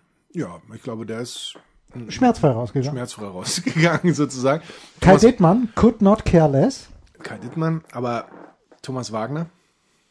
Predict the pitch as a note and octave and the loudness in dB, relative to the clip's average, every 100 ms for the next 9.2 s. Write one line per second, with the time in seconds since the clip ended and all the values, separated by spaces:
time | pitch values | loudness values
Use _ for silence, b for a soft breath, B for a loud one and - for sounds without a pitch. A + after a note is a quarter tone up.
0 | _ _ F3 C3+ D#3 E3+ F3+ F3 D#3 F#3+ | _ _ -2 2 4 2 2 2 4 2
1 | A3 C#3 C3+ G3+ - - D3 B3 - E3 | 0 2 4 6 6 6 4 2 0 -2
2 | D#3 D3 - - F3 F3 G3 G3 G#3+ F3+ | -2 -4 -4 4 4 6 4 4 2 2
3 | D#3 C3 D#3 D#4 D4 - - D#3+ D#3 F3 | 2 2 6 6 6 0 0 2 6 6
4 | F#3+ F3 E3 E3+ E3 G#3+ G#3+ F3+ F#3+ G#3+ | 8 8 8 8 8 8 8 8 6 6
5 | G#3+ F3+ F3 F3 D3+ D#3+ C#3+ C3 G#3+ D#3+ | 4 6 4 4 2 2 2 4 4 4
6 | B2+ A2 E3 A3+ E3 D3+ D3 G#3 D#3 E3 | 2 2 4 6 6 4 4 4 4 2
7 | - - A#3 A#3+ F#3+ G3+ F#3+ G#3 - F#3+ | 2 2 4 6 6 6 6 4 4 4
8 | F#3 F#3 E3 - C3 D#3 G3+ F#3 F#3+ G#3 | 4 4 2 2 2 2 2 2 2 2
9 | A3+ | 0